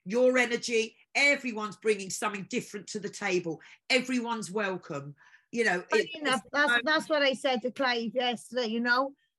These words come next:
Speaker 2: we enrich each other's lives, um,
Speaker 1: Yeah.
Speaker 2: so much, you know. We can't even sit around the table and have a conversation without somebody butting in and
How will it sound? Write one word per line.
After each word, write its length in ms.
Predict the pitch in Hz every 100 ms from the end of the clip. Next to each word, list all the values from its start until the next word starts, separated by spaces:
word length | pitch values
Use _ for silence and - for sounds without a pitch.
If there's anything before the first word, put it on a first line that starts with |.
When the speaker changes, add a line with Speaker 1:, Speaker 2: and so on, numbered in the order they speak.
| _
Speaker 2:
we 220 | 220 311
enrich 680 | 294 254 254 294 294 - - -
each 220 | 285 -
other's 340 | 269 254 247
lives, 600 | 233 247 240 233 196 - -
um, 360 | 226 214 202 202
Speaker 1:
Yeah. 60 | -
Speaker 2:
so 220 | 262 220
much, 380 | 220 214 208 -
you 80 | 262
know. 340 | 214 214 220 - _ _ _
We 100 | 294
can't 360 | 285 381 330 311
even 240 | 294 269
sit 160 | 262 262
around 140 | 269 247
the 80 |
table 340 | 214 285 240 254
and 100 | 240
have 140 | 233
a 60 | 254
conversation 840 | 277 247 233 - 277 247 - 202
without 280 | 208 226 220
somebody 340 | - 247 247
butting 420 | 262 262 240 220 233
in 240 | 202 196
and 120 | 214